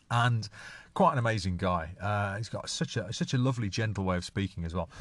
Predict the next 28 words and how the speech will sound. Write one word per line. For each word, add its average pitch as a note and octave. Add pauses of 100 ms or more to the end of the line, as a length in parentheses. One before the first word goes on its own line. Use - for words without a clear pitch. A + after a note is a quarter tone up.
(200)
But D#3+
his D#3
talk -
is A#2+
on C3
what C3
he C#3
calls A#2
gratefulness, - (720)
gratitude. G#2+ (920)
And D3+ (280)
it's F#3
been E3
shown G#3
to D3
be G#2
true. - (680)
But C#3+
experientially, F3+ (140)
many D3+
people, D3
myself B2
included, G#2+
know C#3
it B2+
to F2+
be F2
true, C2+